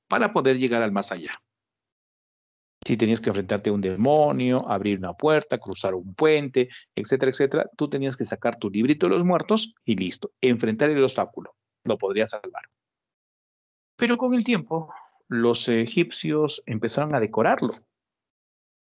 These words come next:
Y empezaron a colocar, jovencitos, em, am,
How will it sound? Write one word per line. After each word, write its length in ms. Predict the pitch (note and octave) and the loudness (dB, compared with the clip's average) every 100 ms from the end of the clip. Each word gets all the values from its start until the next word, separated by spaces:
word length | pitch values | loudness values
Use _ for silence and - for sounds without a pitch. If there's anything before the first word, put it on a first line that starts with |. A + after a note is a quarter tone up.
| _ _ _ _ _ _ _ - | _ _ _ _ _ _ _ -8
Y 180 | - A#2+ | 2 4
empezaron 480 | A2 G#2 G2+ B2 C3 | 4 2 2 2 2
a 80 | B2+ | 0
colocar, 360 | A2 G2+ A#2+ - | 0 0 -2 -4
jovencitos, 800 | B2 A2 A#2 A2 B2+ C3 C3 - - | -2 -2 -4 0 4 4 2 -2 -2
em, 920 | G#2 F#2+ F#2+ F#2 F#2 F#2 F2 E2+ E2+ - _ _ _ _ _ _ _ _ - _ - - - | 0 2 2 -2 -6 -8 -10 -10 -14 -18 _ _ _ _ _ _ _ _ -20 _ -10 -8 -4
am, 1300 | F#2+ F#2+ F#2 F#2 F#2 E2+ F2+ F#2 F#2 F#2 F2+ F2+ F2 | -2 0 -2 -4 -6 -8 -8 -8 -8 -8 -8 -8 -8